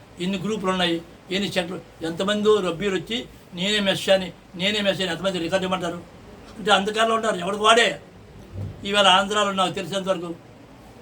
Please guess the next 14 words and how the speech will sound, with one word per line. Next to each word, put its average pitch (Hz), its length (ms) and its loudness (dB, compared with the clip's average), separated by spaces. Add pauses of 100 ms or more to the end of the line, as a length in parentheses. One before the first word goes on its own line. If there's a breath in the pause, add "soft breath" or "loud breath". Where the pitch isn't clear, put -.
(200)
కనీసం 196 240 -2
ఓ 190 100 0
పదిహేను, 185 380 2
ముప్పై 170 280 -6
మంది, 180 200 -4
ఓ - 200 -10 (260)
పదిహేను, 202 400 -2 (260)
పాతి, 175 180 2
ముప్పై 175 220 -6
మంది 185 160 -4
ఉన్నారు. 156 280 -2 (520)
ఎవరు 185 240 2
రబ్బీ 190 240 4
వాళ్ళదే, 165 420 4